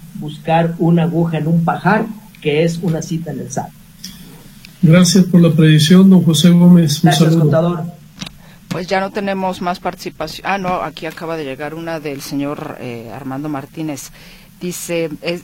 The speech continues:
Speaker 3: eh, don Armando es la persona que les decía que quiere poner su, o
Speaker 1: ¿La
Speaker 3: su
Speaker 1: panadería?
Speaker 3: panadería. Ajá, ajá.
Speaker 1: Sí.
Speaker 3: Eh, nos añade más información. Dice, "Actualmente soy asalariado, pero quiero poner ese micronegocio.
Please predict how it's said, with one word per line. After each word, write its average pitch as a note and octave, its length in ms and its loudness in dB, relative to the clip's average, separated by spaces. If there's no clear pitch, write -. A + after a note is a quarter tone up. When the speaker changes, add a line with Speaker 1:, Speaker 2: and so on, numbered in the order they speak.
Speaker 3:
eh, F3 80 -10
don F#3 220 -4
Armando G#3 320 -2
es A3 80 -4
la G#3 80 -4
persona F#3 380 -8
que F3+ 100 -12
les D#3+ 120 -10
decía D#3 260 -10
que E3 100 -14
quiere E3 240 -8
poner D3+ 320 -8
su, D#3 200 -12
o A#2+ 600 -14
Speaker 1:
¿La D#3 100 0
Speaker 3:
su D#3+ 60 -4
Speaker 1:
panadería? F3 380 4
Speaker 3:
panadería. G3+ 260 -2
Ajá, G3 260 -8
ajá. G3 380 -10
Speaker 1:
Sí. D#3+ 60 -8
Speaker 3:
Eh, E3+ 280 -2
nos E3+ 220 -8
añade F3+ 320 -2
más F#3 220 -6
información. F#3 680 -6
Dice, E3+ 280 -8
"Actualmente G#3 520 -6
soy F#3+ 220 -8
asalariado, D#3+ 720 -6
pero F3 180 -4
quiero F3 300 -6
poner A3 260 -4
ese F#3+ 200 -8
micronegocio. F3+ 840 -8